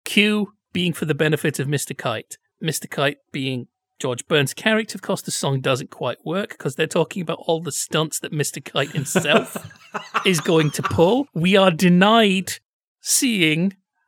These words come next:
Speaker 1: George Burns on a trapeze. But Mister Kite's actually a really well-staged number. I like the look of it. They come into town on the back of a bus, like, high summer,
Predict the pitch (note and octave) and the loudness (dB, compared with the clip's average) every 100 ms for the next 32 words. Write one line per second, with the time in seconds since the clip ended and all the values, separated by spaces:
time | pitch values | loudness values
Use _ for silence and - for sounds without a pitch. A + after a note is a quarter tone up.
0 | _ - - E3 D3 F3+ D#3 F3+ F3+ - | _ -6 2 2 2 4 6 6 2 2
1 | E3+ D3 C#3+ D3+ D3+ C#3+ G3+ G3 - - | 2 2 2 -2 2 2 0 -4 -8 -12
2 | _ _ _ _ _ _ - G3 _ - | _ _ _ _ _ _ -4 -4 _ -2
3 | A3 - - - D4 B3 A#3 A#3+ G#3 F#3+ | 0 2 -2 0 0 2 0 2 0 2
4 | G#3+ G3 F3+ F#3 - G3+ F#3 - F3+ D#3+ | 2 0 0 -2 -2 -4 -4 -2 -2 0
5 | C#3 A2+ - _ _ _ _ E3+ F#3 G3+ | -2 -6 -10 _ _ _ _ 0 4 4
6 | F#3+ G3 F#3+ F#3 D#3+ C#3 C3+ C#3 - A3+ | 2 0 2 2 0 -2 0 -2 2 2
7 | A#3+ A3+ G3+ F#3 E3+ E3 C#3+ C#3 E3+ - | 2 0 0 0 0 0 -2 0 0 0
8 | E3+ D3 D3 D#3 D#3+ - - D3+ - D#3 | -8 -4 -2 0 -2 -6 -6 -6 0 0
9 | F3 - - D3+ D#3+ | 0 -2 0 0 0